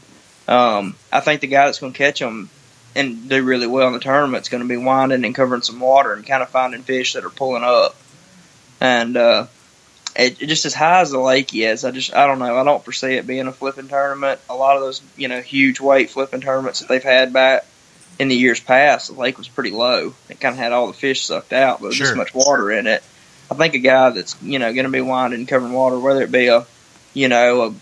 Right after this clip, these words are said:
Speaker 1: a, a grass pig style swim bait or a, you know, a chatterbait or whatever it may be, um, I think a guy winding could do really well in this tournament.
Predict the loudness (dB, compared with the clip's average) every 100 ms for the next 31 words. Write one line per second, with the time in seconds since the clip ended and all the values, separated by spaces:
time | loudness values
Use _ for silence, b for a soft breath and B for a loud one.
0 | -8 -2 2 2 2 -2 0 2 0 2
1 | 4 6 4 2 -2 -2 2 4 4 2
2 | 0 0 0 -2 -2 -6 _ _ -4 0
3 | 0 0 2 2 2 2 2 2 -2 2
4 | 2 2 0 -2 -2 -2 0 0 0 -4
5 | -16 -20 _ -20 -8 -4 -2 0 -2 -2
6 | 2 2 4 0 0 -2 -10 -4 -2 0
7 | -2 -2 0 0 0 -4 -2 -2 -2 -6